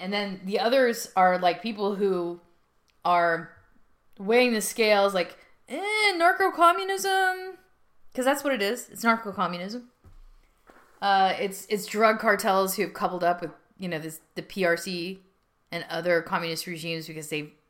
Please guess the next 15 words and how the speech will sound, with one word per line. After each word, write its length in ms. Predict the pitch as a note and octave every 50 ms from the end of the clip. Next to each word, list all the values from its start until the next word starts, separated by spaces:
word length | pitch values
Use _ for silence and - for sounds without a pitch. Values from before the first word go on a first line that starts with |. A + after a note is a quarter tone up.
| _ _
figured 240 | - G3 F#3+ F3 E3
out, 340 | D#3+ D#3+ D#3 D#3+ - - - - - - _ _ _ _ _ _ _ _ _ _
or 140 | - F#3+ F3
that's 260 | F3 G3+ G#3 G#3+ -
their 120 | A3 F#3+ F#3
strategy, 520 | - - F3 D#3+ D#3 C#3+ C3+ C3+ - - -
really. 360 | E3+ E3+ D3+ C3 F#2 - - _ _ _ _ _ _ _ _ _ _ _ _ _ _ _ _ _ _ _
It's, 280 | - F#3 F3+ F#3 - - -
it's 200 | G3 E3 - -
corrupting 920 | - - G3+ F3+ F3 F3 F#3 F#3+ G3+ G3 - B3 A3+ A3+ A3+ A3+ A3 A3 - _ _ _ _ _ _ _
the 60 | E3+
morality, 960 | E3 D#3 D#3 D#3 D#3 E3+ F#3 G#3 A3+ A#3+ B3+ B3 B3+ B3+ B3 A#3+ A#3+ A#3+ A#3 _ _ _ _ _ _ -
the 60 | C#3+
sanity, 880 | - - - G#3+ G#3+ A#3 A#3+ A#3 A3 A3+ A3 G#3 G#3 G#3 G#3 G3+ F#3+ _ _ _ _ _ _ _ _ _ _ _ _
and 420 | E3 E3 E3 D#3+ D#3+ E3 D#3+ -